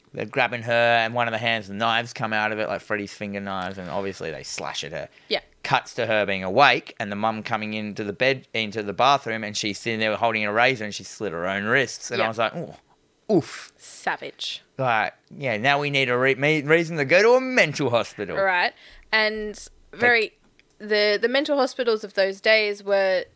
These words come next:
Speaker 2: very real kind of things. They were, weren't, like, a proper mental institution. They were just institutions where you could send your kids if they were, like,
Speaker 1: Yeah.
Speaker 2: just a bit too much.
Speaker 1: So this is, yeah, so this is now the main setting of the rest of the film is in
Speaker 2: Yeah.
Speaker 1: this, like, um, I, I, I call it institution.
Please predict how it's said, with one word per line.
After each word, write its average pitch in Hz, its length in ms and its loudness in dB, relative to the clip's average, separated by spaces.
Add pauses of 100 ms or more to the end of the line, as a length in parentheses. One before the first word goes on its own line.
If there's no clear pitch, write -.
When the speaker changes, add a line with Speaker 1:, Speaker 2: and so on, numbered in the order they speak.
(280)
Speaker 2:
very 202 400 2
real 190 560 -2 (340)
kind 196 240 0
of 190 80 -8
things. 202 300 -6
They 196 140 0
were, 196 200 -2 (160)
weren't, 208 300 -2
like, 196 160 -2
a 202 40 -16
proper 196 260 -8
mental 196 340 -6
institution. 196 580 -10
They 202 140 2
were 196 60 -2
just 196 260 -12
institutions 214 760 -8
where 196 120 0
you 185 180 -10
could 196 180 -12
send 190 240 -6
your 185 100 -6
kids 196 360 -8
if 185 120 -12
they 190 140 -2
were, 180 140 -2 (240)
like, 175 260 -6
Speaker 1:
Yeah. 131 360 0
Speaker 2:
just 214 160 -6
a 202 60 0
bit - 200 -4
too 180 160 -10
much. 254 240 -8
Speaker 1:
So 180 160 4
this 180 160 0
is, 156 200 -2
yeah, 135 180 0
so 135 180 0
this 160 180 0
is 160 140 -2
now 139 520 6
the 120 280 0
main 127 260 0
setting 127 300 0
of 113 100 -4
the 117 80 2
rest 120 220 2
of 110 80 -2
the 104 80 -4
film 101 320 -2
is 101 100 -6
in 117 140 0
Speaker 2:
Yeah. 107 60 -4
Speaker 1:
this, 98 120 -8
like, 107 420 2
um, 101 600 -2 (140)
I, 113 160 -2
I, 139 220 0
I 175 120 6
call 156 160 -2
it 123 80 -6
institution. - 720 -6